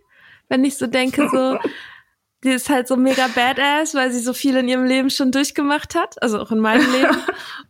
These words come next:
Speaker 1: Und dann Charlotte ist halt, nenne ich sie, wenn, wenn ich so das Gefühl habe, oh, ich muss jetzt mal echt lieb zu ihr sein. <laughs>
Speaker 2: Ich denke überhaupt nie an meine Leber, das ist wahrscheinlich ein gutes Zeichen.
Speaker 1: Ja, die ist ja auch, das ist halt auch, die Leber leidet halt sehr stumm, ne?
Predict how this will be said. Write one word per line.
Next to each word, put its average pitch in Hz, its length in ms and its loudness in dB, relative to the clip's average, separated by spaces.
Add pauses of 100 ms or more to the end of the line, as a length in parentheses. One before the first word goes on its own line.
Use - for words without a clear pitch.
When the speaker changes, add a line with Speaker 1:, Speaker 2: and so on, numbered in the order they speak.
(140)
Speaker 1:
Und 240 280 2
dann 240 200 2
Charlotte 254 480 0
ist 254 320 0
halt, 240 260 0
nenne 240 200 0
ich 247 120 -4
sie, 233 140 -2
wenn, 226 180 0
wenn - 380 -6
ich 220 140 -6
so 233 80 -2
das 233 140 -4
Gefühl 226 320 -4
habe, 233 140 -2
oh, - 180 -4
ich - 160 -10
muss 226 120 -12
jetzt - 180 -8
mal 233 160 -6
echt - 260 -6
lieb 262 300 -2
zu - 140 -8
ihr 240 200 -6
sein. 240 420 -8 (120)
<laughs> 277 880 -2 (200)
Speaker 2:
Ich - 200 -2
denke 247 240 2
überhaupt 208 320 0
nie 240 180 2
an 190 100 2
meine 190 220 2
Leber, 190 320 0
das 196 120 -2
ist - 40 -8
wahrscheinlich 190 320 0
ein 196 80 2
gutes 196 300 -4
Zeichen. 202 420 -6
Speaker 1:
Ja, 233 180 0
die 233 120 -4
ist 233 160 -4
ja 233 180 0
auch, - 180 -4 (480)
das 226 160 -2
ist 254 160 -2
halt 262 240 0
auch, 247 180 -2
die 247 120 -2
Leber 247 400 0
leidet 240 460 -2
halt 254 160 -6
sehr 247 160 -4
stumm, 208 440 -2
ne? 208 220 -6